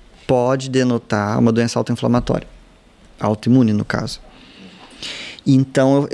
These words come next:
eu comentei com ela a possibilidade, só que eu dis-, disse que eu não sabia o que fazer.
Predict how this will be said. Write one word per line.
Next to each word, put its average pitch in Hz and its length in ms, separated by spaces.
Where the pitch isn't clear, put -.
eu 135 60
comentei 143 420
com 143 100
ela 139 140
a - 20
possibilidade, 143 920
só 135 200
que - 160
eu 143 140
dis-, 123 480
disse 135 420
que - 80
eu 135 60
não 135 80
sabia 135 420
o 135 40
que 139 200
fazer. 135 520